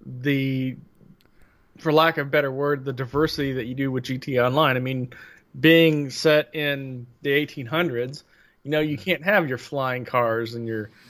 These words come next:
Speaker 1: giant robots and your laser rifles and all that other stuff. You're fairly limited.
Speaker 2: <laughs> Yeah, yeah. Um, it's just that Red Dead Two was so good. I would just like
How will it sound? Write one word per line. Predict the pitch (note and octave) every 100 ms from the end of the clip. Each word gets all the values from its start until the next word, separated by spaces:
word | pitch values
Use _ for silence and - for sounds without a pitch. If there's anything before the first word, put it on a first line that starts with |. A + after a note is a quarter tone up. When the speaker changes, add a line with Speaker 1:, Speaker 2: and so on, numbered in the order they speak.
| - _
Speaker 1:
giant | A#2+ C#3+ C3+ A2
robots | C3 C3+ B2 A#2+ A#2 A#2
and | C3
your | C3 B2+
laser | B2+ B2+ C#3 C#3 C3
rifles | B2 B2 B2 A#2+ A#2
and | B2 C3
all | C3
that | C3
other | C3 B2+
stuff. | A2+ - G#2 -
You're | B2 - _
fairly | F3 F3 D3+
limited. | C#3 D#3 A2 D#2 - - -
Speaker 2:
<laughs> | A2+ - G#2+ - _ - - - _ - - - _ -
Yeah, | G2+ G2+ G2 G2 - - -
yeah. | G#2 G2+ G2+ - -
Um, | G#2 G#2+ G#2+
it's | -
just | C#3+
that | A2+
Red | G2 F#2+
Dead | F#2+ F2+
Two | G2+ F#2+
was | F2+
so | - F#2+
good. | G2 F#2+ - -
I | F#2+
would | G2
just | - -
like | G2 - -